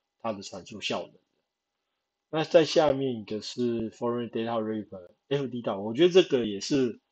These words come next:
提到，这个有机会再详细讲哈，就是我觉得这也是蛮有感的，因为 Postgres F D 道就等于把你的其他的资料，Postgres 的资料库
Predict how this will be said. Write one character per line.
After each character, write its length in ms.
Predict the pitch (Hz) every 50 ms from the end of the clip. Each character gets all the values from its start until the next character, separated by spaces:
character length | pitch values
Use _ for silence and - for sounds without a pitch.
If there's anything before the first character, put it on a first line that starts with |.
| _ _ _ _ _ _ _ _ _ _ _ _ _ _ _ -
提 240 | - - 113 117 123
到， 260 | - 170 151 135 123 113 - - _ _ _ _ _ _ _
这 100 | - 160
个 160 | 151 135 107 - _ -
有 100 | 117 101
机 220 | - 120 120 127
会 160 | 135 131 123
再 140 | 117 127 123
详 260 | - - - 87 95 -
细 120 | 107 98 82
讲 160 | - 92 -
哈， 200 | - - - _ _ _
就 120 | 120 123
是 300 | 131 143 147 135 127 123 - - _ _ _ _ _ _ _ _
我 80 | - 110
觉 80 | 151
得 40 | 175
这 120 | 180 175
也 100 | 151 139
是 100 | 123 139
蛮 200 | 139 127 110 104 104
有 140 | 110 110 107
感 300 | - - 104 - 87 87
的， 160 | 87 92 -
因 160 | 135 143 156
为 220 | 160 147 143 - _ _
Postgres 600 | - 165 160 - - - 139 131 123 - - - _
F 220 | - 123 123 123 110
D 120 | 113 113
道 220 | 113 131 117 110
就 160 | 104 113 139 139
等 160 | - 113 92
于 140 | 90 95 95 _
把 340 | 104 92 85 82 85 - _ _ _ _ _ _ _ _ _
你 100 | - 101
的 160 | 98 101 98
其 240 | 98 - - 110 107
他 220 | 107 127 135 143
的 140 | 139 123 113
资 180 | - - 104 107
料， 320 | 117 117 113 110 - _ _ _ _ _ _
Postgres 540 | 120 123 123 - - - 120 110 104 -
的 60 | 107 101
资 160 | - - 110
料 140 | 104 101 95
库 180 | 98 101 95